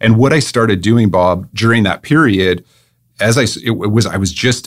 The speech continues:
out, it was crazy. Like, I was so young, um, didn't know what I was doing at all,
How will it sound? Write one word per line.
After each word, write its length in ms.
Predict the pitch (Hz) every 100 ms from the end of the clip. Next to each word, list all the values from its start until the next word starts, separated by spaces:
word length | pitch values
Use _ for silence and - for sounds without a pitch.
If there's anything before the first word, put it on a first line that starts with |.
| -
out, 260 | 104 98 90
it 40 |
was 120 | 98 -
crazy. 500 | - 113 127 87 80
Like, 140 | 78
I 60 | 85
was 320 | 82 - -
so 240 | - 135 135
young, 460 | 107 90 85 98 - _ 85
um, 220 | 87 82
didn't 220 | 135 131
know 120 | 110
what 140 | 113 104
I 40 |
was 140 | 87
doing 240 | 101 95 85
at 80 | 101
all, 380 | 123 101 90